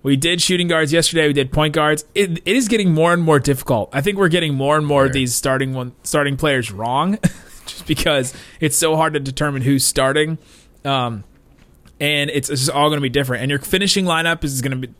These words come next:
Speaker 1: be so different than your starting lineup for a lot of these teams, like the Clippers, the Lakers. You know, a lot of these teams just kinda have different,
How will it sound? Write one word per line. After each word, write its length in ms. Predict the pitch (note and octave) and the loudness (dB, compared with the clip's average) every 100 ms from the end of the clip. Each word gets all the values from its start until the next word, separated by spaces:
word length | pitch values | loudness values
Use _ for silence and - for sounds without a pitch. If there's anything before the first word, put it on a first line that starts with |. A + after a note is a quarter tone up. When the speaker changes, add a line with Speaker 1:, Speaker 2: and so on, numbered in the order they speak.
| _ _ _ - C3+ - | _ _ _ -12 -10 -2
Speaker 1:
be 120 | C3+ | -2
so 220 | - D#3 | 2 2
different 340 | D3+ D#3 E3 C#3 | 2 0 0 -2
than 100 | A#2+ | -6
your 100 | A2 | -6
starting 360 | - D#3 E3 | -2 0 0
lineup 320 | D#3 D3 C#3+ | 0 -2 -2
for 80 | - | -2
a 60 | C#3+ | 0
lot 180 | C#3 C#3 | 0 0
of 60 | |
these 160 | C#3 C3+ | -4 -4
teams, 340 | - C#3+ C#3 | -4 -2 -2
like 140 | A2 - | -6 -8
the 60 | |
Clippers, 680 | - D#3+ D3+ D3+ D3+ C#3+ C3 - - - | -4 -2 0 2 4 2 0 -8 -20 -18
the 100 | - | -14
Lakers. 680 | D2+ B2 C#3+ C3 C3+ B2 A#2+ | -6 -2 -2 0 -2 0 -2
You 60 | A#2+ | -6
know, 60 | A2 | -6
a 20 | |
lot 300 | B2 C#3+ D3 | 0 0 0
of 40 | |
these 180 | C#3 C3 | -2 -6
teams 280 | - C3 A2+ | -4 -4 -4
just 160 | - - | -8 -6
kinda 120 | B2+ | -6
have 140 | G#2 | -4
different, 400 | - A#2+ A#2+ A2 | -4 -4 -6 -10